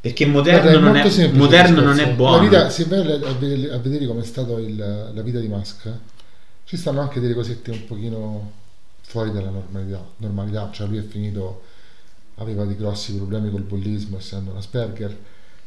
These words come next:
Speaker 2: è finito in ospedale diverse volte per sto motivo.
Speaker 1: Poveretto.
Speaker 2: L'hanno rapito piccolo,
Speaker 1: Da chi?
Speaker 2: eh,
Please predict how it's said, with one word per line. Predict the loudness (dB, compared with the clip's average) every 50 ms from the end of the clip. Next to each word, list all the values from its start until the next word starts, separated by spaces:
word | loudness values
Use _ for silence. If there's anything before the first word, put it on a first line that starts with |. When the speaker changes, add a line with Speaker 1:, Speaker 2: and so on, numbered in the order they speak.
| -12
Speaker 2:
è | -12 -10
finito | -10 -8 -6 -4 -2 -2 -2 -2
in | -4
ospedale | -6 -6 -6 -4 -4 -2 -2 -2 -2 -2 -4 -4 -4 -4 -6 -6 -8 -10 -10
diverse | -8 -6 -4 -4 -6 -6 -8 -8
volte | -8 -8 -8 -8 -10 -10
per | -10
sto | -10 -10 -8
motivo. | -6 -6 -2 -2 0 0 0 2 2 4
Speaker 1:
Poveretto. | 4 6 6 6 6 6 4 2 -2 -4 -6 -6 -6 -6 -8 -6
Speaker 2:
L'hanno | -2 0 0 0 0 0
rapito | -2 -2 -2 -2 -2 -4 -4 -4
piccolo, | -6 -8 -8 -8 -8 -8 -8 -8 -8 -10 -12 -14 -16 -14 -14 -14 -14 -14 -14 -8
Speaker 1:
Da | -4 -2 -2
chi? | -2 0 -2 -2 -2
Speaker 2:
eh, | -2 -4